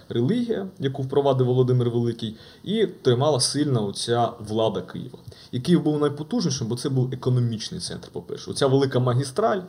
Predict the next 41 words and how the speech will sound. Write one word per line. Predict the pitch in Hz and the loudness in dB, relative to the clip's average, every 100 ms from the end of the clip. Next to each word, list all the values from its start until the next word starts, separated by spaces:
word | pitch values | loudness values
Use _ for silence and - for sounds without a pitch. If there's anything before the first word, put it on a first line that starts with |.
| - - - | -14 -20 -10
оце | 117 127 | -2 2
по | 131 | 4
Дніпру, | 127 131 131 131 208 196 | 4 4 2 2 4 4
до | 127 | 4
півночі, | 123 185 175 131 123 | 2 0 0 -2 -4
це | - 139 | -2 -2
ж | - - - - _ - | -2 -10 -20 -20 _ -8
там | 113 | -8
скільки | - 127 123 | -6 -6 -6
було | 113 104 | -2 -2
бабла, | 104 90 92 85 | -2 -2 -4 -4
розумієте? | 101 104 127 131 131 | -6 0 2 2 0
Оце | 123 | -6
в | - | -6
Києві | 127 113 | -2 -4
ти | - | -4
сидиш | - 135 208 - | -8 -6 -6 -8
і | |
ти | - | -10
все | - | -8
контролюєш. | 131 117 107 117 92 90 - - - - | -6 -6 -4 -6 -6 -10 -14 -20 -20 -4
А | 120 | 0
зі | 120 131 | 2 0
сходу | - 151 120 | 2 0 2
на | 123 135 | 0 0
захід | 175 175 135 - | 2 2 0 -6
контролюєш | 120 120 139 165 135 - | -6 -2 0 0 0 -2
ти | 123 | -4
там | 139 113 - | -2 -2 -4
поток | 113 - 123 | -6 -2 -4
срібла. | - 104 90 90 - - - | -4 -8 -8 -10 -14 -20 -16
Тобто, | - 120 120 117 - - - | -6 -4 0 0 -2 -12 0
тому | 147 196 | 4 4
і | 180 | 4
Київ | 202 208 131 | 2 2 0
в | |
цей | - 127 | 0 0
період | 135 156 | 2 2
був | 123 123 | 2 2
найпотужнішою | 123 117 120 131 120 - 104 95 | 2 -2 -4 -4 -4 -8 -8 -6
державою. | 95 87 - - | -8 -8 -12 -12